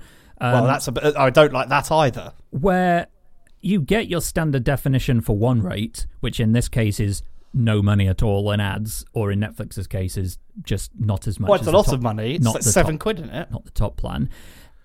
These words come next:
Speaker 2: And if you want to get four K, high, you know, ultra H D R, blah, blah, blah, eight K stuff,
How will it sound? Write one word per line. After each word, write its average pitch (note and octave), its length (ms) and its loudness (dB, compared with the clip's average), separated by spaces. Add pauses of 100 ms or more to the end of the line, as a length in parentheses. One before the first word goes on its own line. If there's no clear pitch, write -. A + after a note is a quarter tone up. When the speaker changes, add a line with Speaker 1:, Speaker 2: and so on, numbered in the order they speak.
Speaker 2:
And A3 120 2
if A3+ 120 -2
you G3 100 0
want B3 240 0
to E3 100 2
get C#3 340 0 (760)
four D3+ 420 2
K, B2 560 0 (320)
high, C3 400 0 (880)
you D3+ 220 -4
know, A2 220 -2
ultra A#2+ 640 -2
H - 260 -6
D B2 160 -2
R, A2+ 360 0 (420)
blah, A#2 200 0
blah, A2+ 140 0
blah, A2 240 0
eight G#2+ 220 -2
K A2+ 180 0
stuff, G#2+ 400 -6